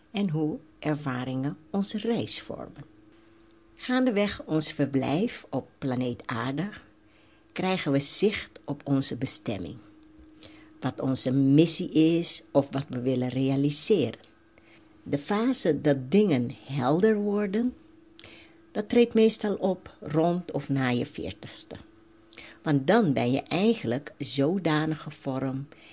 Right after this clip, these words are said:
heb je voldoende kennis en kunde, ervaringen opgedaan, om te weten waar je naartoe wilt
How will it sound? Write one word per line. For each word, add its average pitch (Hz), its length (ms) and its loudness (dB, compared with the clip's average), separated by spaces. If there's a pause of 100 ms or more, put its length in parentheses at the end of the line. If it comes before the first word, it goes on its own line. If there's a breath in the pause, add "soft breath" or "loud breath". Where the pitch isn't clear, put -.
(160 loud breath)
heb - 180 -8
je 117 80 -4
voldoende 139 600 2 (100)
kennis 143 420 2
en 147 240 -4
kunde, 151 520 6 (100)
ervaringen 131 840 -4
opgedaan, 170 580 -4 (800 loud breath)
om 135 180 -2
te 131 100 -4
weten 131 380 4
waar 127 140 -2
je 123 100 0
naartoe 240 440 6
wilt 240 680 4